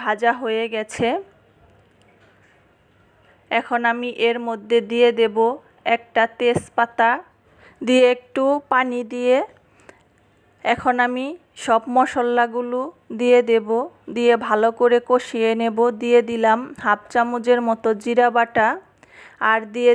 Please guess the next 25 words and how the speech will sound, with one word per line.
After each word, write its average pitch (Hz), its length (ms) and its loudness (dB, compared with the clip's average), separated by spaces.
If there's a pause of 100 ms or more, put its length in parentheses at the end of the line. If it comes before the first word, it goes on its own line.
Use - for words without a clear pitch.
দিলাম 226 300 2 (200)
হাফ 214 160 0 (120)
চামচের 240 520 0
মতো 220 200 -2 (140)
আদা 220 200 2
রসুন 233 360 -4 (120)
বাটা, 220 340 2 (760)
দিয়ে 247 280 4
দিয়েছি 233 440 0 (180)
এক 240 80 -2 (100)
চামচের 240 480 0 (100)
মতো 226 220 -2 (120)
মরিচের 233 480 0 (120)
গুঁড়া, 226 220 2 (120)
হাফ 220 160 -4 (120)
চামচ 240 320 -4 (120)
ধনের 233 320 -2 (120)
গুঁড়া, 233 240 2 (120)
হলুদ 220 320 -4 (120)
গুঁড়া। 226 240 2 (760)
দিয়ে 247 220 2 (100)
এখন 240 200 -6 (140)
ভালো 220 200 2 (100)
করে 240 160 0 (120)
মশলাটাকে 226 720 0